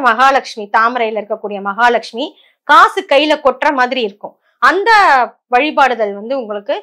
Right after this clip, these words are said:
மிக மிக மிக சிறப்பா கொடுப்பாரு. வெள்ளை கலர் ஐட்டத்தை தானமா வெள்ளிக்கிழமையில நீங்க கொடுக்கலாம். உங்களுக்கு வசதி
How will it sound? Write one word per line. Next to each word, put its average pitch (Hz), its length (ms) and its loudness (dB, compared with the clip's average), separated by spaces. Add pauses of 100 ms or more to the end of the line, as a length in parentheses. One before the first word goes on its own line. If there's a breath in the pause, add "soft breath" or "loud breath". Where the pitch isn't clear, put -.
(280)
மிக 294 300 0
மிக 330 340 0
மிக 269 280 0
சிறப்பா 233 400 0 (320)
கொடுப்பாரு. 202 500 -4 (440 soft breath)
வெள்ளை 403 360 6
கலர் 392 380 2
ஐட்டத்தை 277 460 -2 (260)
தானமா 302 600 2 (140)
வெள்ளிக்கிழமையில 262 800 -6
நீங்க 233 320 -8
கொடுக்கலாம். 220 520 -8 (360)
உங்களுக்கு 269 280 0
வசதி 277 400 2